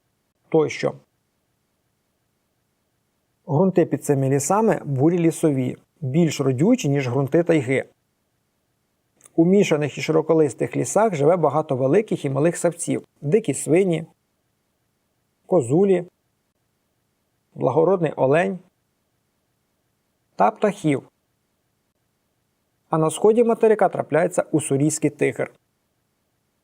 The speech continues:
У наш час ліси дуже змінені людиною.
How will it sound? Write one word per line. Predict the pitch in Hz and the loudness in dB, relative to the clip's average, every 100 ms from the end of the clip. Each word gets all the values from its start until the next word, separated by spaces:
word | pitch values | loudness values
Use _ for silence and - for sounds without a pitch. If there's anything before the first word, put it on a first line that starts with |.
| _ _ _ _ _ _ _ _ _ | _ _ _ _ _ _ _ _ _
У | 180 | 0
наш | 165 143 - | 0 0 -4
час | - 180 220 - - | 0 0 0 -6 -4
ліси | 143 139 190 | -4 0 2
дуже | 185 151 139 | 4 2 0
змінені | 123 147 170 170 170 - | -2 0 2 2 2 -2
людиною. | 151 147 139 131 127 123 | -4 0 0 0 -4 -8